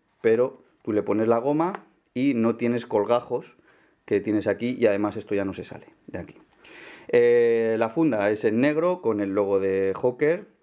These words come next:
doble cosido, también en negro, con ojales para pasar en este caso el paracord y poder llevar el paracord enrollado en la funda si queremos. Eh, el porte es normal, tradicional, de las fundas de piel. Y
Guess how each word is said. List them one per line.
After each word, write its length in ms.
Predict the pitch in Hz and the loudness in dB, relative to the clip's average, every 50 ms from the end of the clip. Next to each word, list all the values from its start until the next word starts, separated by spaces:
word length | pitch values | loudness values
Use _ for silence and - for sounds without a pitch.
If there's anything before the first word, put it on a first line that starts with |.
| _ _ _ _ _ _ _ _ _ _ _ _ _ _ - | _ _ _ _ _ _ _ _ _ _ _ _ _ _ -14
doble 1000 | 131 117 120 120 117 113 110 110 107 107 104 101 101 101 98 101 98 98 95 98 | -2 0 2 2 2 2 0 0 2 2 2 0 0 0 0 0 0 -2 -2 -2
cosido, 560 | - 113 107 - 147 147 143 156 165 202 202 - | -4 -4 -2 0 0 2 2 2 0 0 -4 -10
también 240 | 107 104 104 101 | -8 -8 -6 -6
en 140 | 104 104 107 | -4 -4 -4
negro, 360 | 117 131 131 139 147 160 - - - - - _ _ | -4 -2 0 0 0 -2 -4 -6 -18 -20 -20 _ _
con 380 | _ - 123 127 127 139 135 - | _ 0 0 2 2 -2 -4 -4
ojales 480 | - 113 107 - - 113 113 120 135 139 | -6 -6 -6 -2 -2 -2 0 0 -2 -2
para 260 | - 117 107 107 107 | -2 -4 -2 -2 -4
pasar 300 | - 98 - - 110 110 | -4 -8 -6 -6 -6 -4
en 80 | 110 107 | -4 -6
este 220 | 98 98 - 104 | -8 -6 -8 -6
caso 200 | - 101 - - | -6 -4 -4 -4
el 60 | 107 | -4
paracord 400 | - 110 101 101 98 - 113 120 | -2 -2 -4 -2 -2 -2 -2 -2
y 60 | 131 - | -2 -8
poder 240 | - 101 98 98 | -8 -8 -8 -6
llevar 240 | 92 101 95 98 98 | -6 -6 -6 -4 -6
el 80 | 98 101 | -6 -6
paracord 340 | 104 104 101 - - 107 101 | -6 -10 -10 -8 -8 -6 -6
enrollado 420 | 98 95 95 98 95 95 98 101 | -6 -6 -6 -4 -4 -4 -2 -4
en 60 | 101 | -4
la 80 | 98 92 | -6 -6
funda 300 | - 107 104 101 107 107 | -8 -8 -6 -6 -6 -6
si 140 | - - - | -8 -10 -10
queremos. 480 | - 90 - 92 - - - - - - _ _ - - - - - - - - - | -8 -10 -10 -10 -12 -14 -20 -20 -20 -20 _ _ -20 -20 -20 -20 -20 -20 -20 -20 -2
Eh, 1040 | - - 117 117 117 117 113 113 113 113 110 110 110 107 107 107 104 104 104 104 101 - | 2 4 4 4 4 4 4 2 2 2 2 2 2 2 2 2 2 2 2 2 2 0
el 120 | 110 104 | 0 0
porte 500 | - - 123 117 117 - 113 113 113 110 | 2 2 0 2 0 0 2 2 2 2
es 280 | 107 104 - - - - - | 0 -2 -6 -14 -20 -16 -12
normal, 460 | - - 107 101 107 120 135 165 - | -6 -4 -4 0 0 0 0 0 0
tradicional, 480 | - 117 107 104 104 101 110 123 147 | 0 -2 -2 -2 -4 -4 -2 -2 0
de 60 | 139 110 | 0 -2
las 120 | 107 101 | -2 -4
fundas 300 | - - 98 98 98 95 | -8 -8 -8 -8 -8 -6
de 120 | 98 101 | -8 -6
piel. 340 | 98 143 156 175 185 214 208 - _ _ _ _ _ _ _ _ _ _ - - _ _ _ | 0 0 2 2 0 -2 -8 -14 _ _ _ _ _ _ _ _ _ _ -20 -20 _ _ _
Y 320 | - 127 131 139 - - | 0 0 0 0 0 -6